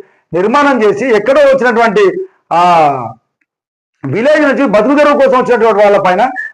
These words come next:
వాళ్ళ రెంట్ల భారం కూడా విపరీతంగా మోస్తున్నారు, మోపుతున్నారు. మరి వీళ్ళు ఎంత ట్యాక్స్ కడుతున్నారు గవర్నమెంట్కు, వాళ్ళు ఎంత పెద్ద లాభాలు పొందుతున్నారో ఆ జిహెచ్ఎంసీ అధికారులు ఒకసారి దృష్టి పెట్టాల్సిన అవసరం ఉంటుంది.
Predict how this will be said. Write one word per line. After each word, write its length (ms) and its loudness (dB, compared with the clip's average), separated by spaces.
వాళ్ళ 200 2
రెంట్ల 340 0
భారం 380 2
కూడా 300 2
విపరీతంగా 520 0
మోస్తున్నారు, 480 0
మోపుతున్నారు. 760 0
మరి 180 2
వీళ్ళు 180 0
ఎంత 220 0
ట్యాక్స్ 340 0
కడుతున్నారు 500 0
గవర్నమెంట్కు, 540 0
వాళ్ళు 180 2
ఎంత 240 0
పెద్ద 160 2
లాభాలు 460 2
పొందుతున్నారో 680 0
ఆ 180 2
జిహెచ్ఎంసీ 480 0
అధికారులు 380 0
ఒకసారి 240 -2
దృష్టి 200 -4
పెట్టాల్సిన 380 -2
అవసరం 280 -2
ఉంటుంది. 260 -8